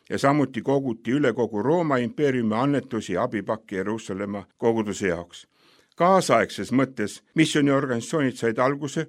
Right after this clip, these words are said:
uusajal. Kiriku liikmed organiseerusid selleks, et kuulutada evangeeliumit või abistada hädalisi ka väljaspool oma koguduse või oma maa piire.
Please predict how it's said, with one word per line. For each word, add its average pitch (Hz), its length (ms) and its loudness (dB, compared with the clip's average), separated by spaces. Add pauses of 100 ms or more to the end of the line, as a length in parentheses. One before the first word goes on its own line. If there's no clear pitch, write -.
uusajal. 113 600 0 (440)
Kiriku 180 500 2
liikmed 180 680 0
organiseerusid 143 1120 2
selleks, 165 580 -2 (280)
et 104 160 -4
kuulutada 160 580 0
evangeeliumit 151 840 0
või 98 160 -6
abistada 123 600 -4
hädalisi 135 600 -2 (240)
ka 202 180 2
väljaspool 123 500 0
oma 95 200 -2
koguduse 117 680 -6
või 107 100 -4
oma 107 200 -4
maa 113 240 -2
piire. 113 420 0